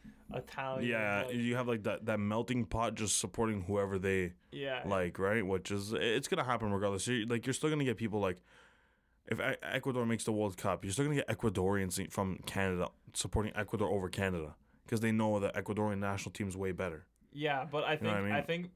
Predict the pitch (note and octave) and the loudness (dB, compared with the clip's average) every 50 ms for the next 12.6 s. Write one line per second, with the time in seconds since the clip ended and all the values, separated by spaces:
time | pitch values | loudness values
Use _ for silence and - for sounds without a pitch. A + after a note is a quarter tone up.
0 | - _ - D3+ D3 C#3 C3+ C3 B2+ B2+ - B2+ A#2+ C3+ B2+ - - - C3 A#2+ | -18 _ -8 -6 -4 -4 -2 -4 -4 -6 -8 -12 -10 -10 -10 -8 -8 -8 -8 -4
1 | - D3+ D3 C#3+ - - D3 C#3+ D#3 F3 F3 - - - - - - - - - | -4 -4 -4 -4 -2 -2 0 0 0 -2 -4 -6 -10 -18 -20 -20 -20 -20 -20 -20
2 | - - - - - _ _ _ _ _ _ _ _ _ _ _ - C#3+ - - | -20 -20 -20 -20 -20 _ _ _ _ _ _ _ _ _ _ _ -12 -10 -10 -6
3 | - - C3 C3 C3 C3+ C3+ C#3+ C#3+ - D3 B2 A#2 B2 B2 B2 A#2+ A#2 B2+ C#3+ | 0 2 2 2 2 2 2 2 0 0 -4 -4 -2 -2 -2 -2 -2 -4 -4 -6
4 | E3 - - - - - - - - A#2+ A#2 - - A#2 A2 G#2+ - - - - | -8 -10 -12 -20 -20 -20 -10 -4 -2 -2 0 0 0 0 0 0 -4 -8 -10 -8
5 | - - - - - A2+ A2 B2 D3+ D3 A#2+ G#2+ A2+ A2+ G2 F2+ C#3 C#3 - - | -6 -4 -4 -2 0 0 0 2 2 4 4 4 4 2 2 0 -2 -2 -2 -2
6 | A2+ A#2 C#3 D3+ A#2 G2 F#2 G2 F#2+ F2+ - - - - D3 D3+ C3+ G#2 F#2+ A2+ | 0 0 2 2 0 0 0 -2 -2 -2 -2 -4 -2 -2 0 0 0 0 -2 -2
7 | A2 C#3 C3+ C#3 C#3+ B2 - - - - - _ - A#2+ C3+ C3+ C#3 D3 D3 D3+ | 0 0 0 0 0 -2 -2 -8 -20 -20 -14 _ -4 -2 0 2 2 2 2 2
8 | D#3 C3+ - - - A2+ A2+ A#2+ A#2 A2+ A2+ - - - G#2 G2 F#2 F2+ - - | 0 0 -2 -4 -6 -4 0 0 2 2 2 0 0 -2 -2 -2 -2 -2 -4 -2
9 | A#2+ B2 C#3 C#3+ C#3+ C3+ A2 A2 A2 A2+ A2 A2 G#2 F#2+ - - - - A2 A2 | 0 2 2 2 2 2 2 2 2 2 2 2 0 0 -2 -4 -4 0 0 2
10 | A2 A2 G#2+ G2 F#2 F2+ - - - - _ _ _ _ _ _ _ _ _ _ | 2 2 2 0 0 -2 -4 -6 -8 -14 _ _ _ _ _ _ _ _ _ _
11 | _ _ _ _ _ _ _ _ - B2+ C3 C#3 C#3+ - - B2+ C3 C#3+ D3+ C#3+ | _ _ _ _ _ _ _ _ -2 0 2 2 2 0 0 0 2 2 4 2
12 | B2 A#2 - A2 G#2+ G#2+ G#2 - E2 D2+ - | 2 2 0 0 0 0 0 -2 -8 -12 -12